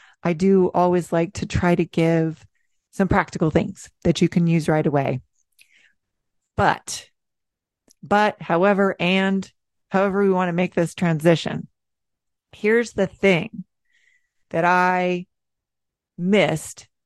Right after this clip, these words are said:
and didn't know I was missing in all those years of, of tenacious,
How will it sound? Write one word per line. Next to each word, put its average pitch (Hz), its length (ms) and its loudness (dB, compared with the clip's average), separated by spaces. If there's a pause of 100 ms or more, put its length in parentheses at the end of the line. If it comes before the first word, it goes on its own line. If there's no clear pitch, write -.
(220)
and 170 220 0
didn't 214 320 4
know 190 220 2
I 175 120 2
was 165 200 -4
missing 175 640 0 (680)
in 180 200 2 (100)
all 208 420 4
those 196 380 0
years 170 800 -2 (120)
of, 160 380 0 (260)
of 160 340 4
tenacious, 190 1080 0